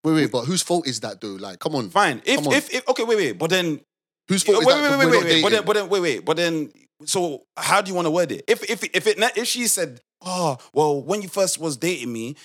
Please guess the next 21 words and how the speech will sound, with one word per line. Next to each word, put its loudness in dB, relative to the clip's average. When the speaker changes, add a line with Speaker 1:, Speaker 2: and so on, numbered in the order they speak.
Speaker 2:
you -20
used -4
to -12
take -2
me -2
here, 2
you -12
used -2
to -2
spend -2
this, -4
you -6
spend -2
that, 0
and -4
now -2
you -2
don't -4
do -6
that -6
now." -16